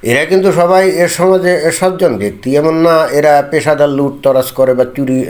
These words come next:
চোর ডাকাত, এরকম না। এখন এই যে ফল টল লুটপাট করছে, এটা কি কোনো দোকানের ফল নাকি?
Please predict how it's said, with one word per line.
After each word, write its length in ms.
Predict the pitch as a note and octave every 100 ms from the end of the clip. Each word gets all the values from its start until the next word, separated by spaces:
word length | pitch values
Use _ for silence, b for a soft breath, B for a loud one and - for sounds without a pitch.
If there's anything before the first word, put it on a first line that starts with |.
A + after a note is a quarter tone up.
| -
চোর 260 | C#3 C3 A#2
ডাকাত, 360 | B2 B2 B2
এরকম 300 | F#3 F2+ E2
না। 120 | D2+ A1 - _ b b b b b b b
এখন 260 | E3+ G3 G#3
এই 100 | F#3
যে 120 | F3+
ফল 340 | B2 D3+ G3+
টল 200 | G3 G#3
লুটপাট 440 | G#3 G3+ F#3+ G3 -
করছে, 280 | G3+ F3 G3+
এটা 140 | G3+
কি 120 | F#3+
কোনো 240 | G3+ G3 F#3
দোকানের 580 | F#3 D3 E3+ G3 G#3 F3+
ফল 320 | F#3 G#3 D#3
নাকি? 340 | A2+ - -